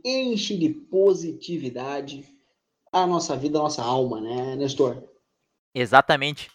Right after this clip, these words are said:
Speaker 2: E se vamos ter rugas, né, Rodrigo? Que seja, então, de tanto sorrir. A ruga não é um benefício, né? Mas o, o sorriso, ele tem diversos benefícios.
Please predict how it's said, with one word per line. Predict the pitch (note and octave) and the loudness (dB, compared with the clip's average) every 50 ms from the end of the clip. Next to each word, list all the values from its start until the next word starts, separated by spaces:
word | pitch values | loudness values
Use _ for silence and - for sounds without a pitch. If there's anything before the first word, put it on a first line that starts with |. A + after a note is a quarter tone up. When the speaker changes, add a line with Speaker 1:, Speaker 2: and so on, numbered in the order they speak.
| _ _ | _ _
Speaker 2:
E | - C#4 | -4 -4
se | D#4 - - E3 | -4 -2 -4 -2
vamos | C3 C#3+ D#3+ E3+ E3+ - | 2 2 2 2 0 -4
ter | - - E3 C#3+ | -2 -2 0 0
rugas, | A#2+ F#2 B2+ F3 G3+ A3+ F#3 D3 | 0 0 -2 -2 2 2 2 2
né, | C#3+ D3+ | 2 -2
Rodrigo? | D3+ D#3 C#3 C3 A#2+ A2+ G#2 - _ _ _ _ _ _ | -4 -4 -4 -4 -6 -6 -8 -14 _ _ _ _ _ _
Que | - F#3 | -12 -12
seja, | - - - D3 D3 D3+ | -8 -2 0 0 0 0
então, | E3+ D#3 - - D3+ D#3 D#3+ E3 E3 | -4 -4 2 4 4 4 4 0 -4
de | D#3+ D#3+ F#3 | -4 -4 -6
tanto | - _ E3 E3 E3 - | -4 _ -6 -6 -6 -6
sorrir. | - G#3 F3 C#3+ C3+ D3 D3+ - _ _ _ _ _ _ _ _ _ _ _ _ _ _ _ _ _ | -2 0 0 2 2 0 -2 -2 _ _ _ _ _ _ _ _ _ _ _ _ _ _ _ _ _
A | - - | -18 -16
ruga | - - B2+ C3+ C3 D3 C#3 | -8 -4 -4 -2 0 0 2
não | B2+ A#2 A#2 | 2 4 4
é | A#2+ | 4
um | C3 C3 | 4 2
benefício, | A#2+ A#2 A#2 A2+ A2+ A2 - - E3+ G3 - - D3 | 0 -4 -4 -4 -6 -8 -8 -12 -12 -12 -10 -8 -6
né? | B2+ C3 - _ _ _ _ _ _ _ _ _ _ _ _ _ _ | -6 -6 -6 _ _ _ _ _ _ _ _ _ _ _ _ _ _
Mas | F#2+ F#2+ F#2+ F#2+ F#2+ F#2 F#2 F#2+ F#2+ - - - - _ _ _ _ _ _ _ | -10 -8 -6 -6 -6 -6 -8 -10 -12 -14 -20 -20 -20 _ _ _ _ _ _ _
o, | - A#2 A2+ A2+ A#2 A#2 A#2 A2+ - - | -4 -2 -2 0 0 -2 -4 -6 -6 -10
o | - | -12
sorriso, | - - D#3+ B2+ C#3 C3+ D3+ | -4 -2 0 0 0 0 -2
ele | E3 - | -4 -4
tem | - E3 E3 | -6 -8 -6
diversos | D#3 D3+ C3 C3+ C#3+ - - D#3 C#3 | -6 0 2 2 2 2 -2 -8 -6
benefícios. | D3+ E3 E3 E3 - - - D3+ D#3 - C#3 G#2+ | -6 -4 -4 -6 -10 -8 -8 -8 -8 -8 -12 -16